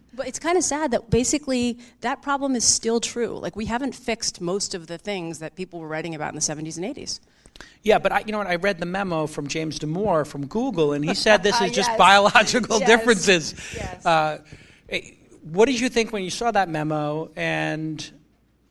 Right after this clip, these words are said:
Speaker 2: I guess we're getting right into it, but
Speaker 1: Yeah.
Speaker 2: it, it is, uh, interesting. There are, there is scientific evidence that the genders are different. It doesn't take a genius to figure that out. Um, but what did you think of that moment in time?
Speaker 1: So I,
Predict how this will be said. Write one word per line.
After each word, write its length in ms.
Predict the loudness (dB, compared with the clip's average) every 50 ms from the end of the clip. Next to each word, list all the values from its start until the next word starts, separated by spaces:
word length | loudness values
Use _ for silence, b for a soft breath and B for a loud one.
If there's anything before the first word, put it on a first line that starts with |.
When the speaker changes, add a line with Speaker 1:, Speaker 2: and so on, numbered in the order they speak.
| _ _ _ -14
Speaker 2:
I 80 | -8 -6
guess 200 | -6 -6 -6 -8
we're 100 | -10 -10
getting 200 | -10 -10 -10 -8
right 160 | -8 -6 -6
into 280 | -6 -6 -6 -6 -6 -6
it, 100 | -4 -6
but 160 | -8 -8 -8
Speaker 1:
Yeah. 220 | -10 -12 -10 -8 -6
Speaker 2:
it, 480 | -6 -6 -6 -8 -12 -16 -20 -20 _ _ -20 -14
it 160 | -10 -4 0 2
is, 420 | 4 4 4 2 0 -4 -10 -12 -14 -18 -14
uh, 420 | -10 -8 -6 -6 -6 -6 -8 -10 -8
interesting. 880 | -8 -8 -6 -6 -6 -6 -8 -6 -6 -6 -4 -4 -4 -6 -6 -8 -12 -12 -6
There 220 | -2 -2 -2 0
are, 460 | 0 2 2 2 2 2 0 -2 -6 -8 -10 _ 2
there 120 | 4 4
is 140 | 4 4 2
scientific 540 | 2 2 2 2 0 -2 -4 -6 -6 -4 -4
evidence 440 | -4 -4 -4 -4 -6 -8 -8 -12
that 140 | -12 -14 -14 -16 _ _ _ _ _ _ _ _ _ _ _ _ _ _ -20 -20 -12 _
the 80 | -6 -2
genders 400 | -2 -2 -2 -2 -2 -4 -6 -6
are 60 | -8
different. 380 | -6 -6 -6 -4 -6 -8 -8
It 40 | -10 -10
doesn't 120 | -12 -12 -12
take 120 | -12 -12
a 40 | -12
genius 340 | -10 -10 -8 -8 -8 -10 -12
to 80 | -12
figure 200 | -12 -12 -12 -10
that 220 | -8 -6 -4 -4 -4
out. 200 | -6 -8 -10 B B B B B B B B B B _
Um, 540 | -6 -6 -4 -4 -6 -6 -8 -10 -10 -12 B B B B B B -10
but 100 | -2 0
what 100 | 0 0
did 120 | 0 0
you 60 | -2
think 240 | -2 0 -2 -2 -2
of 120 | -2 -2
that 220 | -2 -2 -2 -4 -8
moment 380 | -6 -4 -2 -2 -2 -2 -2
in 140 | -4 -4 -6
time? 760 | -6 -8 -8 -8 -6 -6 -6 -6 -6 -8 -10 -12 -14 -14 B B B B B B B B B B B B
Speaker 1:
So 320 | -2 0 2 4 4 2 2
I, 240 | 0 0 0 0